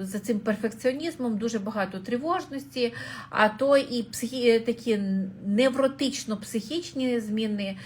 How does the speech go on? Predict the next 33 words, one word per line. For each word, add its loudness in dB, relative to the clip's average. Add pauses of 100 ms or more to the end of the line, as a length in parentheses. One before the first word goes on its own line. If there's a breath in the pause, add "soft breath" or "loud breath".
(240 loud breath)
що -6
називається 2
обсесивно-компульсивні, -2
да? -2
Люди, -2
які -4
постійно 0
підтримують, -4 (360 loud breath)
роблять 4
одне -4
те -6
саме, 0
щоб -2
заспокоїтись, -6
хоча 0
вони -4
і -10
самі -2
не -4
розуміють, -6
для -6
чого -8 (400 loud breath)
вони 0
це -2
роблять. 0 (580 loud breath)
Е, 4
якщо 4
це 2
система, 0
що 2
прийшла 2
з -6
сім'ї, 0